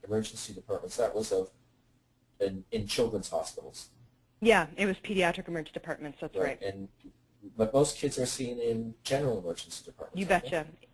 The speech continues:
Speaker 2: eighty percent.
Speaker 1: Okay.
Speaker 2: So we thought we'd start with our PEDS emerge departments. I mean, they're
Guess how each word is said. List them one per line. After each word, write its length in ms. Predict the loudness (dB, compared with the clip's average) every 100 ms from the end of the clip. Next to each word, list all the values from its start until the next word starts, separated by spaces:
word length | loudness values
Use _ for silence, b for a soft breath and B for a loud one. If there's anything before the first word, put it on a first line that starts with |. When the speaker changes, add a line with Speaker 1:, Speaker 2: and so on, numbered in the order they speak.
| 0
Speaker 2:
eighty 180 | 2
percent. 400 | 2 -2 -2 -2
Speaker 1:
Okay. 80 | -4 _ B B 2
Speaker 2:
So 80 | 6
we 140 | 6
thought 240 | 8 6
we'd 160 | 6 2
start 200 | 4 6
with 140 | 6
our 100 | 6
PEDS 280 | 4 0 -2
emerge 260 | -2 -4 -4
departments. 460 | -4 -2 0 -4 -4
I 40 |
mean, 140 | -2 0
they're 280 | 0 -2